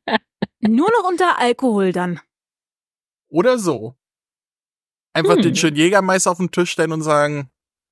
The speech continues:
Speaker 1: Den
Speaker 2: „So schaffen wir's.“
Speaker 1: Jägermeister der Zerstörung.
Speaker 2: Ja, Vivi weiß, wie das in Berlins Bars abgeht. Ähm,
Speaker 1: Ja.
Speaker 2: wir wollen heute drei Folgen Dragon Ball Super besprechen,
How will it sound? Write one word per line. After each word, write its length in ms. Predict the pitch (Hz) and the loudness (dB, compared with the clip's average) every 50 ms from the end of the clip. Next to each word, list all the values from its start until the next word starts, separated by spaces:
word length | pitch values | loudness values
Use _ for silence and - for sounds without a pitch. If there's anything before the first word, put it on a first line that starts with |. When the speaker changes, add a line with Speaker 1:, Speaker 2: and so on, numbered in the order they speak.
| _ _ _ _ _ _ - | _ _ _ _ _ _ -4
Speaker 1:
Den 160 | 226 208 196 185 | -4 -2 0 0
Speaker 2:
„So 100 | 165 180 | 0 0
schaffen 120 | 233 254 | 2 2
wir's.“ 60 | - 254 | 2 2
Speaker 1:
Jägermeister 500 | 214 202 208 202 196 196 - - 202 202 | 0 0 0 0 -2 -2 -4 -4 -6 -6
der 160 | - 190 190 | -6 -6 -8
Zerstörung. 1040 | - - 208 190 - - - - 220 220 220 202 190 170 185 170 165 185 202 196 190 _ _ _ _ _ _ _ _ _ _ _ _ _ _ _ _ _ _ _ _ _ _ _ _ _ _ _ _ _ - 605 - _ _ _ _ _ - - - _ _ _ - _ _ _ _ _ _ _ _ _ _ _ _ _ _ _ _ _ _ _ _ _ _ _ _ _ _ _ _ _ _ _ _ _ _ _ _ _ _ _ _ | -8 -8 -8 -8 -8 -10 -8 -4 -2 -2 -2 -2 -2 -4 -6 -6 -6 -8 -10 -12 -14 _ _ _ _ _ _ _ _ _ _ _ _ _ _ _ _ _ _ _ _ _ _ _ _ _ _ _ _ _ -4 -4 -4 _ _ _ _ _ -8 -8 -8 _ _ _ -20 _ _ _ _ _ _ _ _ _ _ _ _ _ _ _ _ _ _ _ _ _ _ _ _ _ _ _ _ _ _ _ _ _ _ _ _ _ _ _ _
Speaker 2:
Ja, 340 | - 175 165 139 120 117 117 - - - | -2 -2 0 0 -2 -6 -8 -12 -14 -8
Vivi 320 | 147 180 214 233 240 226 | -4 -2 -2 0 -2 0
weiß, 280 | 190 196 190 190 180 - | 0 0 0 0 -2 -2
wie 60 | 180 | -2
das 160 | 156 151 143 156 | -2 0 0 -2
in 160 | 151 147 139 | -4 -4 -4
Berlins 540 | 127 143 139 143 147 147 147 147 135 - - | -4 -4 -4 -4 -6 -6 -6 -6 -6 -8 -8
Bars 400 | - 135 127 127 127 131 - - | -6 -6 -6 -6 -6 -6 -8 -8
abgeht. 560 | - 127 135 _ _ - 113 113 107 110 _ _ - - - - - - | -8 -10 -14 _ _ -18 -18 -18 -18 -20 _ _ -20 -20 -18 -20 -16 -8
Ähm, 400 | - 175 180 185 180 180 180 180 180 | -2 2 2 4 4 4 2 2 2
Speaker 1:
Ja. 320 | - 185 190 190 160 107 _ _ _ _ _ _ _ | 0 0 -2 -4 -10 -14 _ _ _ _ _ _ _
Speaker 2:
wir 600 | 170 180 160 143 156 262 320 403 349 240 190 160 | -14 -12 -10 -6 -2 -2 0 2 2 2 2 2
wollen 260 | 214 269 359 330 277 | 0 0 0 0 2
heute 220 | 277 294 320 302 240 | 2 2 2 2 0
drei 220 | 269 240 285 311 | -2 0 0 0
Folgen 260 | - - 277 254 254 | 2 2 0 0 0
Dragon 180 | 226 240 247 254 | -4 -4 -2 0
Ball 100 | 247 226 | -2 -2
Super 220 | 202 247 247 277 | -2 -2 -4 -4
besprechen, 720 | 233 233 208 - - - 170 170 165 117 180 208 277 349 | -4 -4 -8 -8 -8 -8 -6 -6 -4 -4 -4 -4 -4 -4